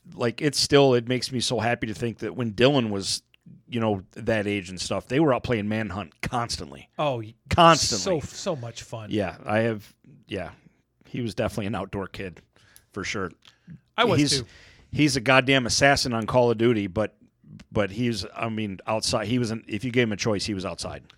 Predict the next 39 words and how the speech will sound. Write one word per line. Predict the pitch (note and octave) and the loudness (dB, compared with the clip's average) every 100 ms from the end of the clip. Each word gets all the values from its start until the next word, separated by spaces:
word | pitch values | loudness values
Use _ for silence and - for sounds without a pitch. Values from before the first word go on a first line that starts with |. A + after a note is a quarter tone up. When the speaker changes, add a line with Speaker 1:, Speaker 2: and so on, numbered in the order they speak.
| _ _ _ - | _ _ _ 4
Speaker 2:
I | B2 | 4
Speaker 1:
All, | |
Speaker 2:
wa-, | G#3 - | 4 6
I | E3+ | 8
Speaker 1:
every | G3 | 8
Speaker 2:
wa-, | F3 | 6
Speaker 1:
single | A2+ G#2 | 0 2
time. | E3+ | 6
Speaker 2:
I | G#3+ | 6
was | G3+ F3 | 6 2
too | - | 0
as | F3 | -2
a | C3+ | -2
kid, | - D#3+ | -2 0
but | C3 | 4
I | D3+ | 2
didn't | D3 | 2
have, | C3 C3+ A2 - | 0 -2 -2 -8
we | C#3+ | -6
didn't | C#3 B2 | -4 -4
have, | A2+ C#3 | -4 0
we | |
had | E3 | 2
the | E3+ D#3+ | 2 4
Atari | D#3 | 8
Speaker 1:
We | F3 | 10
didn't | E3+ C#3+ | 10 6
have | B2 C3 B2 | 8 8 8
it. | D3 | 4
Speaker 2:
twenty-six | C#3+ C#3+ | 0 -2
hundred. | |
We, | D3 D3 | -2 -4
we, | C#3+ C#3+ - | -4 -6 -6
you | D#3+ | -2
know, | C#3 C#3+ | 2 6
Speaker 1:
That's | D#3 F#3 | 6 10
all | D#3 | 10
we | B2+ | 8
knew. | G#2+ F2+ | 4 0